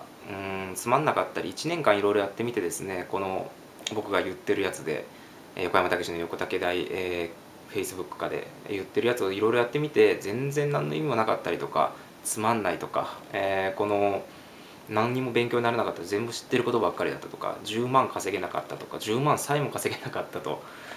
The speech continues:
えー、いうような人がいらっしゃるのであれば、えー、あなたはどんどん返金、もう連絡ください。したら返金しますので、えー、もうどっちでもいいんです。もう、うん、ここにも、下にも書いてるように、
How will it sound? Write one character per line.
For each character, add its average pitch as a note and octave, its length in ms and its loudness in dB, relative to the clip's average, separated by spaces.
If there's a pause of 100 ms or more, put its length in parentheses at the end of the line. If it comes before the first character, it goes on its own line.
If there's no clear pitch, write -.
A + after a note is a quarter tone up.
(140)
え G2 300 4
ー、 G2 40 2
い G2 140 0
う G#2+ 60 4
よ G2+ 140 6
う - 20 0
な D#2+ 120 -2
人 - 200 -4
が D#2 220 0
い F#2+ 60 -2
ら F#2 100 0
っ - 20 -2
し - 140 -6
ゃ G#2+ 60 2
る G2+ 100 -4
の F2 100 -4
で E2+ 100 -2
あ - 160 4
れ D3 100 4
ば、 F#2+ 380 4
え F2 420 -4
ー、 - 40 -2
あ F#2+ 40 0
な G2 100 -2
た A2+ 120 -2
は C3+ 220 0
ど G#2 160 -4
ん F#2+ 60 -8
ど D#2+ 80 -6
ん - 60 -8 (1900)
返 F#2+ 300 -6
金、 G2 260 -4 (180)
も F#2 400 -6
う - 60 -4
連 F#2+ 120 0
絡 G2 100 4
く - 100 -4
だ G2+ 100 2
さ G2 140 0
い。 - 80 -4
し - 80 -10
た - 80 0
ら - 80 0
返 F2+ 160 -6
金 F#2+ 160 -6
し G#2 100 -6
ま G2+ 140 0
す G2 80 -6
の - 140 -8
で、 - 120 -10 (540)
え F2+ 100 -6
ー、 F#2 40 -6
も G#2+ 160 0
う - 20 -2
ど F2+ 100 0
っ - 40 -6
ち - 100 -10
で B2 80 0
も C#3 80 0
い D#3 60 -2
い - 20 -2
ん D3 40 -2
で G#2 60 -2
す。 - 140 -6
も F#2 120 -6
う、 F2+ 40 0
う - 20 -2
ん、 - 680 -12 (100)
こ - 60 -16 (160)
こ A#2 60 4
に G#2+ 60 0
も、 F2 220 -4
下 - 180 -2
に A#2 60 2
も G#2 140 -2
書 G#2+ 100 8
い G2+ 60 6
て F#2 120 0
る F2+ 60 0
よ E2+ 140 0
う D#2+ 40 -4
に、 E2+ 220 -6